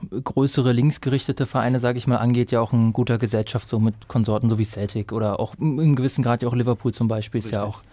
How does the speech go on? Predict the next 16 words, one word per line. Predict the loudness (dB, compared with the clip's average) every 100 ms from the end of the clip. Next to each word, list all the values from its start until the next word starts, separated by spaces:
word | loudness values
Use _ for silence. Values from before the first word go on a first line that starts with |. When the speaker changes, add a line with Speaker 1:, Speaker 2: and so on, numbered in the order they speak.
| -8 -2
Speaker 1:
in |
der | 0
Richtung. | 0 0 -2 -2 -20 -20 -8
Ähm, | 0 2 4 4 2 0 -8 -10 -6
bist | -2 -2 0
du |
denn | 2 2 0 -2
Pauli-Fan | 0 2 2 2 2 2
geworden, | 2 2 4 2 2
weil | 0 2
die | 2 0
so | 0
sind, | 4 2 2
oder | 0 2
bist | 0 0 2
du | 2